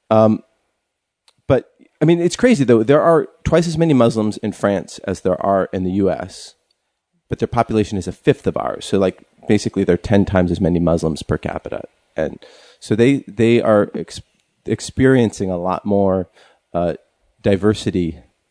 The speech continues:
that, um, has come in recent, uh, history that, you know, we, we have not experienced. Not giving, I'm not saying it's, it's right to, to be racist, but, uh, that's, I think, where that's coming from.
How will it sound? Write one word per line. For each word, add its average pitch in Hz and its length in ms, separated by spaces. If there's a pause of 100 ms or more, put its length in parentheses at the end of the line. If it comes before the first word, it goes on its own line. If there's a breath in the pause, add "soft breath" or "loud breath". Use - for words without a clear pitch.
(160)
that, 85 240 (200)
um, 82 440 (120)
has 90 220
come 92 480 (320)
in 82 320
recent, 92 380 (160)
uh, 80 380
history 98 500 (380 soft breath)
that, 90 280 (120)
you 123 100
know, 78 80
we, 92 260 (240)
we 90 220 (100)
have 92 280
not 87 240
experienced. - 720 (340 soft breath)
Not 135 260
giving, 117 300
I'm 117 100
not 117 140
saying 104 160
it's, - 320 (160)
it's - 280 (220)
right 110 380
to, 110 220
to - 140 (440)
be 107 120
racist, 117 580
but, 92 260
uh, - 80 (180)
that's, - 400
I 92 60
think, 87 180
where 90 120
that's 80 180
coming 110 320
from. - 340